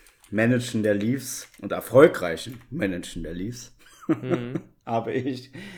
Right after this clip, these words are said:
Speaker 1: äh, mich jetzt tatsächlich der Tat doch für die Edmonton Oilers mal entschieden. Ähm, weil ich das auch interessant fand, irgendwie mal das Team zu coachen. Ja, und ich, ich muss auch ganz ehrlich sagen, ich hab's ja ein bisschen später erst als du ge-,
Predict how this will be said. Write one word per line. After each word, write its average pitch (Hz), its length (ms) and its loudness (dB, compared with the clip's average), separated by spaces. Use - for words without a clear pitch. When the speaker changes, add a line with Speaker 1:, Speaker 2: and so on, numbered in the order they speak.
Speaker 1:
äh, 104 180 -2
mich 104 280 -4
jetzt 117 180 -4
tatsächlich 107 460 -6
der 98 260 -8
Tat - 460 -8
doch 135 160 -6
für 123 160 -6
die - 140 -8
Edmonton - 440 -6
Oilers 92 400 -2
mal 82 140 -10
entschieden. - 580 -4
Ähm, 95 760 -6
weil 98 160 -4
ich 98 60 -4
das 107 200 -4
auch 104 100 -8
interessant 101 560 -6
fand, 90 360 -6
irgendwie 90 380 -8
mal 87 460 -6
das - 260 -12
Team 85 480 -10
zu - 200 -20
coachen. 101 640 -8
Ja, 85 400 -6
und 87 300 -8
ich, - 200 -12
ich 117 140 -8
muss 165 180 2
auch 170 160 -2
ganz 156 200 0
ehrlich 135 280 -4
sagen, 139 440 -2
ich 117 180 -10
hab's 127 220 -8
ja 139 80 -4
ein 120 60 -4
bisschen 120 260 -6
später 147 440 -2
erst 135 220 -6
als 127 200 -6
du 135 120 -12
ge-, 127 160 -12